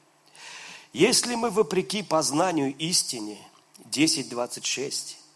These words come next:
"по своей воле все-таки грешим", в синодальной Библии, я прошу прощения,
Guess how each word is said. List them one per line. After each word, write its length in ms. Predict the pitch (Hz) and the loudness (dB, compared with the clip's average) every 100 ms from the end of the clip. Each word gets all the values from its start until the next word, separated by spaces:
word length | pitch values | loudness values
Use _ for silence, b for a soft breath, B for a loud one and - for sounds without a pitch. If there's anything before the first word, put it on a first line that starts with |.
| B B B | B B B
"по 100 | - | 4
своей 440 | 170 - 160 214 190 | 6 6 6 6 6
воле 340 | 135 202 160 | 8 8 6
все-таки 680 | 131 - 165 190 - - 127 | 2 4 4 4 0 -6 -8
грешим", 680 | 107 120 120 - 220 117 151 - _ - 120 | -4 -4 0 2 2 -2 -6 -14 _ -20 -8
в 100 | - | -6
синодальной 680 | - 131 131 135 127 120 | -2 0 2 2 0 0
Библии, 320 | 113 139 113 113 | -4 -6 -6 -6
я 180 | 113 - - | -6 -8 -14
прошу 300 | 117 - 117 | -10 -6 -6
прощения, 580 | 113 120 143 127 131 | -8 -8 -4 -2 -2